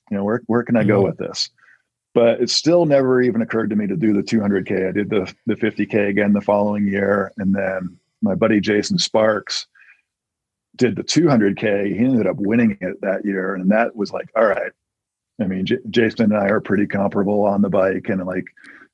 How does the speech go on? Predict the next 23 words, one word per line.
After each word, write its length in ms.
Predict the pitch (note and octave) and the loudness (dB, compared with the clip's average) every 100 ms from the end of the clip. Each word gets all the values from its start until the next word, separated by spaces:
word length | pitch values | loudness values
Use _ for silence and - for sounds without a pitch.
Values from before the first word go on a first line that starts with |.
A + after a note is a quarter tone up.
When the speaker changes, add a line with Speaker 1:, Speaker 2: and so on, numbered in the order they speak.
| - | 2
Speaker 1:
and 160 | A#2 | 4
not 220 | A#2 A2+ | 4 2
to 80 | - | -2
take 200 | F2+ A2+ | -2 0
away 220 | G#2 G#2 | 0 0
from 160 | G2+ F#2+ | -2 -2
his 160 | G#2+ - | -4 -2
performance 560 | G#2+ A2 G2+ G2 F2+ | -4 -2 -4 -4 -6
at 60 | G2 | -2
all, 240 | G#2 G2+ | 0 0
but, 140 | G2 G2 | -2 -4
like, 220 | G2 - | -6 -4
you 100 | G#2+ | -4
know, 100 | G#2+ | -4
if 60 | E2+ | 0
Jason 400 | B2+ A#2+ A#2 A2 | 2 2 2 2
can 120 | G2+ | 0
do 200 | G2+ G2 | 0 -2
it, 160 | F#2 - | -2 0
I 120 | A2 | -2
can 160 | G#2 F2+ | -2 -6
do 160 | F2+ | -6
it. 100 | F2+ | -6